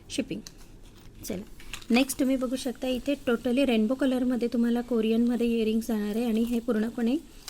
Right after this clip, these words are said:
प्लास्टिक बीड्स नसणार आहे मैत्रिणींनो, हे पूर्णपणे असणार आहे त्या काचाचे बीड्स असणार आहे. ओके, आणि इथे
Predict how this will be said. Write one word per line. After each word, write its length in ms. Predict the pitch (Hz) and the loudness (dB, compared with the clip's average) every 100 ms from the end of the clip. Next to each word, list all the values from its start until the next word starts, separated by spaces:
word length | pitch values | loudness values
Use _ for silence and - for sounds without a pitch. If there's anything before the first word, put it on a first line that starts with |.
| - | -4
प्लास्टिक 360 | - 226 - 269 226 | 0 2 2 -2 2
बीड्स 220 | 247 240 | 0 2
नसणार 340 | 247 208 226 214 | -2 0 0 0
आहे 100 | 202 | 0
मैत्रिणींनो, 500 | 170 160 180 180 180 - - - - - | -2 -4 -8 -8 -10 -12 -18 -20 -20 -6
हे 60 | 247 | -4
पूर्णपणे 600 | 240 262 277 294 277 240 | 0 2 4 2 2 0
असणार 260 | 226 - 226 | 0 0 -2
आहे 120 | 214 | 0
त्या 140 | 220 269 - - - | -4 -6 -12 -20 -4
काचाचे 420 | 214 208 233 247 | -4 -2 -4 -4
बीड्स 340 | 214 196 - | -2 -4 -4
असणार 360 | 196 175 180 196 | -6 -6 -8 -8
आहे. 80 | 190 - 277 | -10 -8 -8
ओके, 160 | - 359 - - - - - - | -4 -6 -6 -20 -20 -20 -18 -4
आणि 180 | 226 233 | 2 2
इथे 200 | 233 262 | 2 0